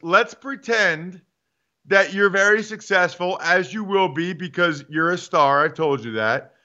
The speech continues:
and you have a nice yard somewhere, and there's a bunny rabbit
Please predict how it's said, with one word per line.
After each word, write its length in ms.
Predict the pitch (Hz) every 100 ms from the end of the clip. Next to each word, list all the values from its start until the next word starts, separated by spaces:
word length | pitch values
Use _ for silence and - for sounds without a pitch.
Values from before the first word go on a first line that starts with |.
| _ _ _ -
and 320 | 170 180 180
you 120 | 214
have 180 | 220 220
a 60 | 196
nice 420 | 185 190 220 -
yard 460 | 190 202 196 190 139
somewhere, 760 | 170 147 135 120 113 117 113 _ _ _ _ -
and 200 | 170 180
there's 220 | 196 180
a 60 | 185
bunny 460 | 131 208 247 262
rabbit 560 | 233 214 202 202 233